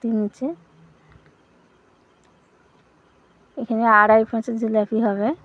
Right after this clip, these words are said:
এখানে আমি এইভাবে বানিয়ে নিয়েছি। এটা আমার বানানো হয়ে গেছে। আমি আবারও একটা দেখাচ্ছি। একইভাবে আমি নিয়ে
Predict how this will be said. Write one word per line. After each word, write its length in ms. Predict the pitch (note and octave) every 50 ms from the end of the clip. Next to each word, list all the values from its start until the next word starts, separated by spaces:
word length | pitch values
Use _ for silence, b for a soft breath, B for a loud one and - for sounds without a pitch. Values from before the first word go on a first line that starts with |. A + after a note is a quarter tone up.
| - - - - B B B B B B - -
এখানে 220 | G#3+ - A3+ G#3+ G#3+ G#3+
আমি 100 | G#3+ A3 A3 A#3 A#3+ -
এইভাবে 320 | A#3+ G#3+ G#3 A3 A3 A3+ A3+ A3+ A3 -
বানিয়ে 260 | G#3+ G#3+ G#3 G#3+ A3+ A#3 A3+
নিয়েছি। 260 | A3 G#3+ G#3 - B3 E4+ F#4 _ _ _ _ _ _ - _ b b b b b b b _ _ - _ - - - - - - - - - - - - _ _ _ _ -
এটা 160 | C#4+ A#3 A3+ A3+
আমার 140 | A3+ A#3 A#3 A3+
বানানো 260 | A3 A3 A3+ A3+ A#3 B3 B3
হয়ে 140 | B3 A#3 A3+ A3+
গেছে। 200 | A3 G#3 - A3+ C#4 E4+ - - _ - - _ _ _ _ b b b b -
আমি 160 | - G#3+ A3+ A#3 A3+
আবারও 220 | A3 A3+ A#3 A#3 A#3+ A#3+ A#3
একটা 140 | - - A3+ G#3+ A3+
দেখাচ্ছি। 320 | G#3+ G#3 G#3+ G#3 - G#3+ G#3+ C#4+ E4 _ _ _ _ _ _ _ _ _ _ _ _ _ _ _ _ _ _ _ _ _ _ _ _ D#3 D#3+ E3 - _ _ _ _ _ _ _ _ _ _ - _ _ _ - - - - A3 A3+
একইভাবে 480 | B3 - C#4 C4+ A#3 B3 B3 A#3 A#3 A#3 A#3
আমি 140 | A#3 A#3 A#3 A#3 A3+
নিয়ে 200 | A3+ A3+ A3+ A#3